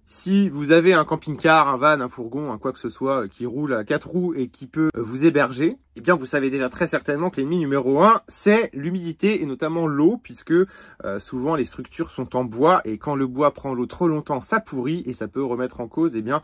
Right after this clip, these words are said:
la solidité de votre véhicule. Donc, j'ai été contacté par la marque Top Test. J'ai déjà fait une vidéo sur le détecteur de gaz et cette fois-ci, on va tester ce testeur d'humidité. Euh, je vous avouerai quand même que, euh, j'ai jamais passé mon camping-car à un détecteur d'humidité et je suis pas très serein sur deux, trois endroits quand même.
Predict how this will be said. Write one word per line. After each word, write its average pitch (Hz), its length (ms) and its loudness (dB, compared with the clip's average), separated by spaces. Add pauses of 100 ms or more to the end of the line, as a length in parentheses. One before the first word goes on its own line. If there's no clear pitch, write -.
la 127 100 0
solidité 151 520 -4
de 143 40 -2
votre 127 260 -2
véhicule. 127 640 -2
Donc, 107 100 -10
j'ai 220 140 2
été 240 240 0
contacté 311 540 0
par 175 160 2
la 185 80 4
marque 185 340 0
Top 285 220 2
Test. 185 380 0
J'ai 135 160 -6
déjà 151 240 -2
fait 202 160 -4
une 160 80 -4
vidéo 175 340 2
sur 131 220 -8
le 120 80 -4
détecteur 170 500 -2
de - 80 -2
gaz 151 380 -4
et 131 80 -6
cette 262 220 0
fois-ci, 180 280 0
on 262 80 -2
va 139 120 2
tester 240 460 -2 (120)
ce - 240 0
testeur 254 420 0
d'humidité. 202 480 -4 (140)
Euh, 135 180 0
je - 100 -2
vous 190 200 2
avouerai 226 400 2
quand 240 180 2
même 254 300 0
que, - 100 -4
euh, 208 320 2
j'ai 127 140 0
jamais 202 260 0
passé 226 320 -2
mon 185 140 -2
camping-car 170 480 -4
à 175 160 2
un 123 80 0
détecteur 151 480 -4
d'humidité 143 800 -2
et 139 60 -4
je - 40 -18
suis - 120 -8
pas 254 160 0
très 254 200 0
serein 208 360 2
sur 160 180 -6
deux, 165 140 0
trois 196 260 0
endroits 135 320 -2
quand 107 160 -10
même. 87 240 -10